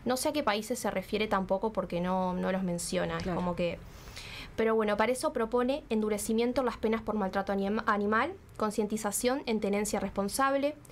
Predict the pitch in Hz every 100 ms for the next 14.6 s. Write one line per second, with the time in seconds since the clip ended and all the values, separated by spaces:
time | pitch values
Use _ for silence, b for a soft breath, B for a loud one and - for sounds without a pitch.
0 | B B - 226 240 233 214 220 220 240
1 | 254 202 208 196 185 247 240 226 220 247
2 | - B B B - 240 226 220 277 262
3 | 262 196 190 208 220 214 196 208 240 226
4 | 220 - - - 220 220 208 208 214 226
5 | 240 214 208 196 196 233 254 233 240 240
6 | 240 233 247 254 214 208 202 196 196 220
7 | 214 196 196 208 226 254 - - B B
8 | B - - 226 220 240 262 208 - 233
9 | 226 240 285 - - B B B 240 285
10 | 285 277 277 294 302 - - 202 190 185
11 | 185 - 214 226 226 220 214 262 254 247
12 | 240 196 185 190 190 - 208 220 196 185
13 | 196 190 190 196 196 233 190 196 196 196
14 | 226 214 240 233 233